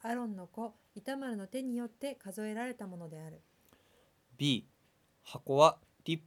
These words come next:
Speaker 2: 法の板を含んでいました。立法は神の証、神が誰であるかの表現また啓示です。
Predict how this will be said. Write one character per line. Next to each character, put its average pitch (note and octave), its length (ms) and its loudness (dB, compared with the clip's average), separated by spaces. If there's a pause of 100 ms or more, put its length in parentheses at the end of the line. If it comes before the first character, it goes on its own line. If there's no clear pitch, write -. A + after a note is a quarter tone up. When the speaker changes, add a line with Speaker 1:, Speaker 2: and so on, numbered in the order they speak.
Speaker 2:
法 B2+ 180 4
の B2 160 0
板 A2+ 240 0
を G#2+ 80 0
含 - 260 -10
ん G2+ 100 -8
で F#2+ 80 -12
い F#2 80 -12
ま - 120 -16
し - 120 -10
た。 - 120 -16 (640)
立 C3+ 260 -2
法 A2+ 180 2
は C#3+ 240 6
神 D3 260 -2
の G#2+ 100 -4
証、 G#2+ 420 -8 (240)
神 A2+ 260 -2
が A#2 260 -2
誰 D3 200 4
で C3 120 2
あ B2+ 80 6
る B2+ 100 0
か A#2+ 140 -4
の D#3+ 160 -2 (100)
表 B2 340 2
現 G#2 120 -6
ま G#2 100 -6
た C#3 240 2
啓 G#2+ 280 0
示 G2 120 -10
で G#2 140 -4
す。 - 180 -6